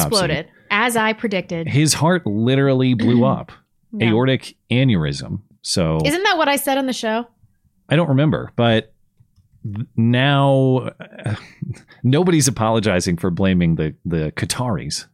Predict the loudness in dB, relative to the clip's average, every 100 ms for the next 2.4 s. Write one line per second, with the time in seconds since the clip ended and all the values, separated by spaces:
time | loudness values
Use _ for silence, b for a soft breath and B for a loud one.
0 | -8 -8 -4 -2 -2 -4 -6 -6 -6 -6
1 | -8 b b b b b b _ -2 0
2 | 2 2 0